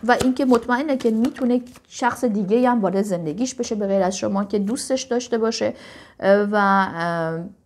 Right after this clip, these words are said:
این شخص در واقع می‌خواد بره با دوستاش هم صحبت کنه در مورد شما،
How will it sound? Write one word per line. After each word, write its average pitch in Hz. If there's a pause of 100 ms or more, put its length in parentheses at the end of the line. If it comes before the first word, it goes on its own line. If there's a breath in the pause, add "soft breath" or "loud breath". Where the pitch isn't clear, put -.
(100)
این 269
شخص 277
در 233
واقع 214 (3750 loud breath)
می‌خواد 294
بره 285
با 233
دوستاش 208
هم 226 (220)
صحبت 226
کنه 233
در 196
مورد 180
شما، 185